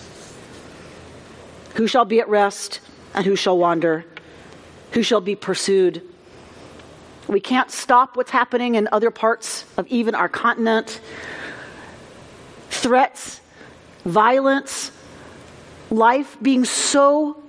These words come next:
scary that families feel they need to move, to leave everything familiar to them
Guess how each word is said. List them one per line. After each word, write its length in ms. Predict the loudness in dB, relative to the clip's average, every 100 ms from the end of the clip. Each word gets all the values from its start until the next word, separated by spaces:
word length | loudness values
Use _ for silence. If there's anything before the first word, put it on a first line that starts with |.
| -8
scary 800 | -4 -2 2 2 2 0 -2 -8 -16 -10 -4
that 160 | -2
families 400 | 0 0 0 -2
feel 260 | 0 0 2
they 160 | 0
need 500 | 2 2 0 -6 -8 -2
to 100 | 0
move, 520 | 2 2 2 0 -10 -20 -20 -20 -6
to 120 | -4 0
leave 360 | 2 2 0 0
everything 640 | 0 0 -2 -4 -2 -2 -4
familiar 480 | -4 0 2 2 0
to 140 | -2
them 360 | -2 -2 -4